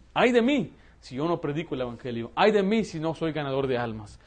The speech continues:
Así que una iglesia debe ser una iglesia ganador de almas. Una iglesia que evangeliza. Vamos a dar un repaso antes de terminar. En primer lugar, vemos el primer propósito de la iglesia es darle gloria a Dios. En segundo lugar,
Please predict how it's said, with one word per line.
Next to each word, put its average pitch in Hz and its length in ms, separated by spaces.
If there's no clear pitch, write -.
Así 123 180
que 190 80
una 220 120
iglesia 190 480
debe 180 240
ser 196 200
una 185 160
iglesia 208 480
ganador 139 460
de 127 160
almas. 113 380
Una 180 200
iglesia 165 480
que 151 80
evangeliza. 123 640
Vamos 202 240
a 190 60
dar 185 120
un 202 120
repaso 160 420
antes 139 160
de 143 100
terminar. 127 420
En 117 80
primer 165 240
lugar, 175 260
vemos 170 280
el 156 80
primer 135 280
propósito 156 320
de 143 60
la 135 40
iglesia 156 380
es 165 300
darle 147 400
gloria 135 400
a 117 40
Dios. 120 380
En 139 100
segundo 180 420
lugar, 165 460